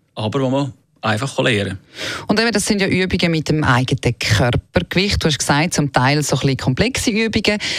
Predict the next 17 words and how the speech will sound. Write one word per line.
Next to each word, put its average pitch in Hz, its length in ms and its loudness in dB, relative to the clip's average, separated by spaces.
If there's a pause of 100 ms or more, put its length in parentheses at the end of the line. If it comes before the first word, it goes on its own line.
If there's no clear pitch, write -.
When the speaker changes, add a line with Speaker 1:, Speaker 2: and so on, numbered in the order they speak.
(180)
Speaker 2:
Äh, - 140 2
was 180 260 0
sind 233 300 -2
denn 202 140 2
deiner 202 280 0
Meinung 170 300 2
nach 156 180 2
die - 80 -6
Vorteile 165 460 0
oder 151 180 2
auch 120 60 -2
die 151 80 0
Nachteile 180 760 0
von 180 200 -2
dem 180 300 0
Functional 185 640 0
Training? 139 520 0